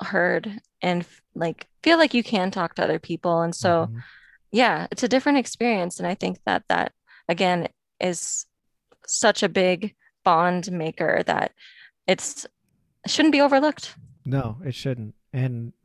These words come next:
Speaker 2: for me personally, being kind of an open book and willing to share my story and, and share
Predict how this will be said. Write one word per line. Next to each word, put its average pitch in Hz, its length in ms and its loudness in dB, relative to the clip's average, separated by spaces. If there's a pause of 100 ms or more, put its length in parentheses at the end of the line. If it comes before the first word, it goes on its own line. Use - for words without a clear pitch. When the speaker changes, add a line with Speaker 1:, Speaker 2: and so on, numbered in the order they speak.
Speaker 2:
for - 200 -4
me 196 160 4
personally, 170 440 2
being 147 400 0
kind 139 200 -2
of 127 80 -2
an 127 120 -4
open 131 260 -4
book 123 260 -4
and 117 140 -8
willing 117 240 -6
to 117 80 -6
share 113 380 -6
my 107 180 -6
story 120 720 -4
and, 104 160 -10 (440)
and 110 260 -8
share 117 640 -4